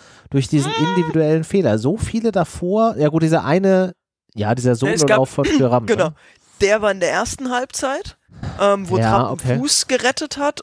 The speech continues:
Speaker 2: und dann, äh, diese
Speaker 1: Aber es war auch
Speaker 2: komplett verschenkte Chance,
Speaker 1: aber
Speaker 2: wo
Speaker 1: dieses
Speaker 2: er,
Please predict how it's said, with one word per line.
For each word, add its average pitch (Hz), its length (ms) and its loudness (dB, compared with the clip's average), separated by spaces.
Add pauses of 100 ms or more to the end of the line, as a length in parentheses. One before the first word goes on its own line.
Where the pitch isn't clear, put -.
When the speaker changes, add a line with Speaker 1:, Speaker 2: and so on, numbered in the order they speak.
Speaker 2:
und 202 300 0
dann, 208 400 2
äh, 196 340 0
diese 160 160 0
Speaker 1:
Aber 139 80 4
es - 100 -4
war 147 120 0
auch 160 220 2
Speaker 2:
komplett 160 360 -2
verschenkte 170 720 -2
Chance, 180 500 -4 (240)
Speaker 1:
aber 123 140 2 (120)
Speaker 2:
wo 147 160 2
Speaker 1:
dieses 131 120 2
Speaker 2:
er, 190 360 4